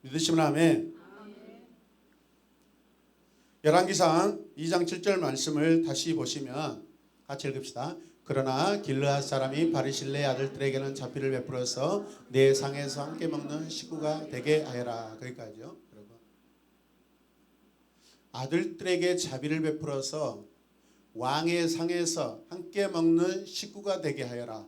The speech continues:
Speaker 1: 여러분, 어마어마한 겁니다, 여러분. 엄청난 영광스러운 그런 위치에 있게 하라는 것입니다. 다윗 왕 곁에 늘 있게 하라는 것입니다.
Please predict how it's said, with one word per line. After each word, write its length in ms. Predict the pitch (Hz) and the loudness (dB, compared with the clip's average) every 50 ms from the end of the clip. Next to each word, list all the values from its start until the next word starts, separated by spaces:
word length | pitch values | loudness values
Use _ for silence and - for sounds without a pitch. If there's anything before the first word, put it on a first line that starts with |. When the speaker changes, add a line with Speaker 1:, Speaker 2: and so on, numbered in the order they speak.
| - _ _ _ _ _ _ _ _ _ _ _ _ _ _ _ _ _ 120 | -20 _ _ _ _ _ _ _ _ _ _ _ _ _ _ _ _ _ -12
Speaker 1:
여러분, 180 | 120 117 113 - | -10 -10 -10 -8
어마어마한 680 | 123 123 123 131 131 131 143 156 151 143 135 123 120 120 | -4 -2 -2 0 0 2 2 2 2 2 0 -2 -6 -6
겁니다, 260 | 113 113 110 110 107 101 | -6 -8 -8 -10 -10 -12
여러분. 240 | 98 101 104 - - - _ _ _ _ _ _ _ _ _ _ _ _ _ _ _ _ _ _ _ _ _ _ _ | -12 -14 -16 -20 -20 -20 _ _ _ _ _ _ _ _ _ _ _ _ _ _ _ _ _ _ _ _ _ _ _
엄청난 640 | - 123 135 135 135 - - 196 196 190 190 185 185 | -12 -10 -8 -8 -8 -6 -6 -6 -6 -6 -6 -4 -2
영광스러운 840 | 160 135 139 143 160 165 165 165 165 165 165 165 160 165 165 165 165 | -2 0 0 0 2 4 6 6 6 4 2 0 0 0 0 0 0
그런 280 | - 139 135 135 139 131 | -2 -4 -6 -8 -8 -8
위치에 380 | 123 147 147 - - - 151 139 | -10 -12 -12 -10 -10 -10 -8 -10
있게 220 | 120 123 - 143 131 | -10 -10 -10 -10 -10
하라는 240 | 127 135 135 135 | -10 -10 -10 -10
것입니다. 380 | 135 - - - - - _ - _ _ _ _ _ _ _ _ _ _ _ _ _ _ _ _ _ _ _ _ _ _ | -10 -12 -12 -14 -18 -20 _ -20 _ _ _ _ _ _ _ _ _ _ _ _ _ _ _ _ _ _ _ _ _ _
다윗 340 | - 143 139 147 156 165 165 | -6 -2 0 2 2 4 4
왕 140 | 165 165 165 | 4 4 4
곁에 440 | 160 151 151 151 - 160 147 143 | 2 2 0 0 0 0 0 0
늘 200 | 143 147 156 151 | 0 -2 -2 -2
있게 220 | 151 143 - - 156 | -2 -2 0 0 0
하라는 260 | 143 139 135 135 123 | 0 0 -4 -8 -10
것입니다. 460 | 110 107 - - - - - - 107 | -12 -12 -14 -16 -18 -20 -20 -20 -20